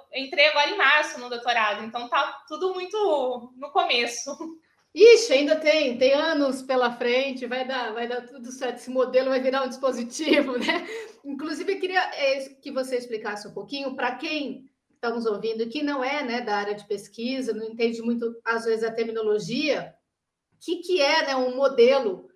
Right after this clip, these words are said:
Speaker 2: né, pra, pra pesquisa, se você conseguir explicar um pouco, as pessoas ficam pensando, será que é uma tabela, né? É um papel que eu fico comparando dados que eu,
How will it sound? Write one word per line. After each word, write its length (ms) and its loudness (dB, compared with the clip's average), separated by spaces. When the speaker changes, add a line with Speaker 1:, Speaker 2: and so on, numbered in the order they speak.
Speaker 2:
né, 260 -6
pra, 320 -2
pra 440 -2
pesquisa, 460 -2
se 100 -10
você 220 -8
conseguir 260 -10
explicar 300 -8
um 60 -6
pouco, 160 -6
as 120 -2
pessoas 300 -4
ficam 180 -4
pensando, 220 -6
será 200 0
que 80 0
é 60 2
uma 160 0
tabela, 640 2
né? 240 -2
É 60 -4
um 100 -6
papel 380 -2
que 60 -4
eu 60 -6
fico 220 -14
comparando 840 0
dados 580 2
que 100 -6
eu, 200 -2